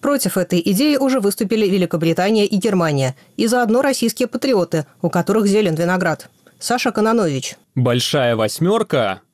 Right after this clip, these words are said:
Speaker 2: клуб банкротов. В В П этих стран практически равны их долговым обязательствам. Приличным странам там не место.
Speaker 1: Владимир Соловьев.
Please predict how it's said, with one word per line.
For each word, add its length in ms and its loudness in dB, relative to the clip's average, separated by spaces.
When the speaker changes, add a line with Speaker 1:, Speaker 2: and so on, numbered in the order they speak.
Speaker 2:
клуб 400 0
банкротов. 920 0
В 160 0
В 140 0
П 180 0
этих 300 -2
стран 300 0
практически 720 -2
равны 500 2
их 220 0
долговым 440 0
обязательствам. 760 -2
Приличным 600 0
странам 420 -2
там 220 0
не 180 2
место. 460 -2
Speaker 1:
Владимир 440 0
Соловьев. 600 0